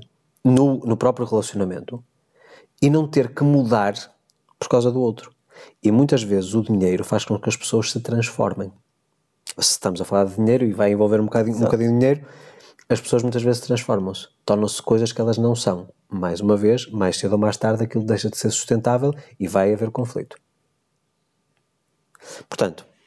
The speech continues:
Speaker 1: falta de educação financeira, portanto, falta de gestão financeira, falta do pé de meia, não ter um controlo das compras.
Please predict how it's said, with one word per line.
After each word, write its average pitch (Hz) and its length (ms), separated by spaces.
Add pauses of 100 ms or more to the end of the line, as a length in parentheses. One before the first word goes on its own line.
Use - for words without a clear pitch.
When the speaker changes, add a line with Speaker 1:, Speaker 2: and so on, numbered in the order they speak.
(380)
Speaker 1:
falta - 340
de 123 180 (140)
educação 107 340
financeira, 104 440
portanto, 101 240
falta 104 240
de 98 80
gestão 101 440 (320)
financeira, 104 640 (180)
falta 120 320
do 104 80
pé 98 140
de 87 80
meia, 104 360 (280)
não 117 440
ter 113 400
um 120 160
controlo 117 540
das 107 200
compras. 117 520